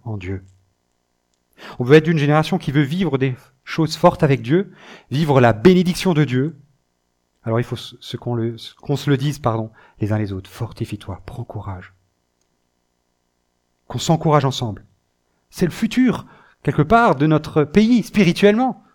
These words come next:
Si personne ne l'annonce, qui annoncera l'œuvre de Christ ?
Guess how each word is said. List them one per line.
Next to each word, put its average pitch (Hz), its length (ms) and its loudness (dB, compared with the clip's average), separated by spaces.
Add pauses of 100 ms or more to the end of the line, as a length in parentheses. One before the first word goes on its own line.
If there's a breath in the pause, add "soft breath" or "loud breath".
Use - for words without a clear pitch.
(760 soft breath)
Si - 160 -8
personne 147 380 0
ne 135 60 2
l'annonce, 120 460 -4
qui 208 240 -4 (640)
annoncera 127 480 -2
l'œuvre 110 320 0
de 110 80 -4
Christ ? - 400 -14